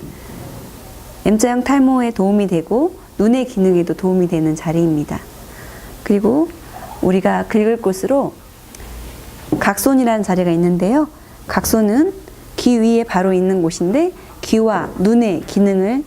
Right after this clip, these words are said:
좋게 하는 자리입니다. 다시 뒤로 와서 완만하게 쏙 들어가 있는 자리가 풍지혈인데 풍지는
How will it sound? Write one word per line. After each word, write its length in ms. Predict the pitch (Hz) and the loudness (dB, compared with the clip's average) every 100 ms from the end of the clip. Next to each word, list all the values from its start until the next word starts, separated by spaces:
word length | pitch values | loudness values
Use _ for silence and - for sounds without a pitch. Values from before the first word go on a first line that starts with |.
| - - - - - - | -10 -20 -20 -20 -18 -4
좋게 380 | - 196 - | -2 0 0
하는 200 | 220 185 | 2 0
자리입니다. 680 | 185 170 175 170 156 160 165 - - - - - - - - | 0 2 2 2 0 0 -2 -4 -10 -12 -12 -12 -16 -18 -6
다시 560 | - 185 190 214 262 - - - - - - - | -2 0 2 2 2 -2 -10 -12 -10 -10 -14 -2
뒤로 240 | - 226 | 0 2
와서 480 | 196 156 - 254 330 339 - - - | 0 -2 0 0 0 -4 -18 -18 -4
완만하게 720 | - 196 226 247 247 240 214 | 0 4 2 2 0 0 0
쏙 240 | 226 311 - | 0 -2 0
들어가 260 | 220 220 | 0 2
있는 200 | 208 196 | 0 0
자리가 540 | 190 180 170 175 226 262 - | 0 0 0 0 -2 -4 -2
풍지혈인데 840 | - 330 320 320 254 214 233 311 220 - - - | 2 2 4 2 2 2 2 0 -2 -12 -20 -10
풍지는 680 | - 330 320 311 240 247 | 2 2 4 4 2 0